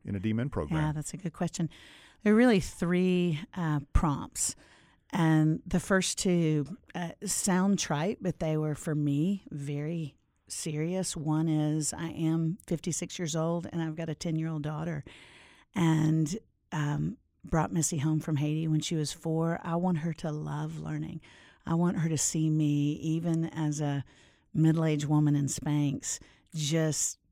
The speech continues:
Speaker 2: constantly enthused by God and His Word. And so I thought, I want to model that for my own daughter,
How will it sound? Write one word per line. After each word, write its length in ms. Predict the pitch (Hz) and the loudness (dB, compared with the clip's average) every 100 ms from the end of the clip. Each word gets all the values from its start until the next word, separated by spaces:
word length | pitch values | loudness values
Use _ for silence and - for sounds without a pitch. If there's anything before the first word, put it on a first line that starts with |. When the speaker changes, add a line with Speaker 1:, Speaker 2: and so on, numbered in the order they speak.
| - | -14
Speaker 2:
constantly 1200 | - 208 208 - - 196 175 - 156 147 156 - | -6 -2 -2 -4 -4 -4 -4 -4 -4 -4 -6 -4
enthused 920 | 160 143 - 180 151 143 160 151 - - - - - _ - | -4 -4 -2 0 2 0 -4 -6 -8 -12 -20 -20 -20 _ -6
by 400 | 156 151 147 151 | -2 0 0 -2
God 260 | 151 147 147 | -2 -4 0
and 80 | 151 | 0
His 180 | 147 - | 0 -2
Word. 300 | - - - - - - _ | -8 -10 -14 -20 -20 -20 _
And 160 | - 175 | 2 2
so 140 | - | 4
I 80 | 170 | 0
thought, 160 | 151 185 | 2 2
I 20 | |
want 140 | 190 | 2
to 40 | 175 | 4
model 460 | 156 151 156 165 | 4 4 2 0
that 320 | 156 151 151 - | 0 0 -2 -4
for 160 | 170 | 0
my 180 | 156 151 - | 2 0 0
own 440 | 160 156 160 185 - | 0 2 0 -2 -2
daughter, 420 | 160 143 156 170 | -2 0 -2 -4